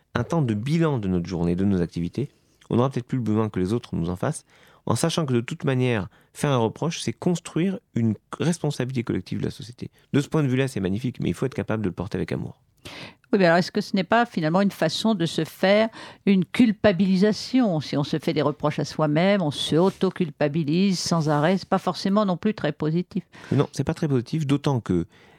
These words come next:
Speaker 1: et ça renvoie à ce que vous dites fort justement, à un passage très fort dans la Bible. Lorsque Moïse, euh, voit un Égyptien qui frappe un Hébreu, il arrête le bras de l'Égyptien et il tue l'Égyptien.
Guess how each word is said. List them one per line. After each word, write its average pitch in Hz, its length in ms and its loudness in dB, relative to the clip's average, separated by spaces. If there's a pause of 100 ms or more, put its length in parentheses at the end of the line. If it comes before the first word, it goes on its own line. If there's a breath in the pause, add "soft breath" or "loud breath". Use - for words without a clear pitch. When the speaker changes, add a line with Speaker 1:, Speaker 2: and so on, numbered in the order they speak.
(160 soft breath)
Speaker 1:
et - 60 -6
ça 95 120 0
renvoie 107 280 2
à 113 40 0
ce - 80 -8
que - 60 -8
vous 90 100 0
dites 107 300 -4
fort 95 180 -2
justement, 131 440 0 (400 soft breath)
à 90 120 2
un 95 80 2
passage 104 440 0 (100)
très 120 140 -4
fort 190 240 0
dans 92 100 0
la 92 100 2
Bible. 135 280 0 (380 loud breath)
Lorsque - 320 0 (260)
Moïse, 123 500 2 (560)
euh, 65 120 0
voit 101 260 0
un 90 100 2
Égyptien 95 400 -2
qui - 100 -10
frappe - 280 -4
un 76 60 -2
Hébreu, 92 320 -2 (1080)
il 98 120 2
arrête 147 280 0
le 101 60 0
bras 92 160 0
de 87 40 -2
l'Égyptien 82 440 -4
et 170 60 0
il 127 40 0
tue 214 120 -8
l'Égyptien. 131 460 -2